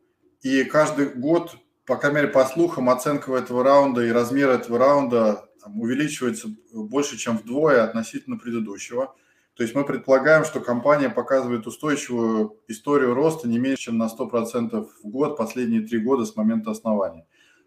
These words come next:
Плюс там именитые инвесторы, и компания только что закрыла раунд на пятьдесят миллионов долларов по оценке в полмиллиарда, э, с крупным именитым фондом. Вероятность того, что такого рода,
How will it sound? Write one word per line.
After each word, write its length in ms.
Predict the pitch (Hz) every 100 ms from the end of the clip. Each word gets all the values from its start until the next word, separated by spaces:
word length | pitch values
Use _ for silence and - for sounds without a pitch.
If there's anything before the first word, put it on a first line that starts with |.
| -
Плюс 340 | 139 175 170
там 380 | - 151 147 123
именитые 680 | 120 139 160 160 135 127 120
инвесторы, 540 | 135 143 196 190 143 123
и 20 |
компания 420 | 135 127 135 160
только 260 | 110 143 -
что 200 | - 151
закрыла 480 | 123 123 147 143 123
раунд 360 | 135 143 127 110 - _ _ _
на 80 | 110
пятьдесят 380 | 110 113 143 135
миллионов 400 | 127 127 123 110
долларов 440 | 139 160 131 113 -
по 120 | 117
оценке 540 | 113 135 123 117 110
в 180 | 110 _
полмиллиарда, 920 | 139 127 123 123 143 - 120 98 - - _ _ _ _ -
э, 380 | 110 110 107 107
с 80 | -
крупным 440 | - 143 143 127 120
именитым 380 | 120 123 117
фондом. 500 | 107 113 - - - _ _ _ _ _ _ _
Вероятность 720 | 110 139 156 190 190 139 -
того, 340 | 135 160 180
что 200 | 165 131
такого 500 | 117 160 - 160 143
рода, 520 | 147 160 131 123 113